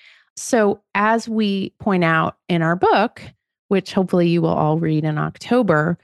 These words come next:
and as we define on this podcast, sex, there are four kinds of sex.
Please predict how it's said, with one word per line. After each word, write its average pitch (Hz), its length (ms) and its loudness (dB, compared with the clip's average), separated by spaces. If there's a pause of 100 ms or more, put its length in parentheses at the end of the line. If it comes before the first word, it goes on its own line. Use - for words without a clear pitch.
(360)
and 196 140 0
as 185 280 0
we 214 100 0
define 180 440 0
on 160 120 -2
this 160 140 -6
podcast, 180 840 -4
sex, - 440 -2
there 208 140 2
are 202 60 -2
four 285 280 -2
kinds 147 340 -2
of - 60 -20
sex. - 500 -16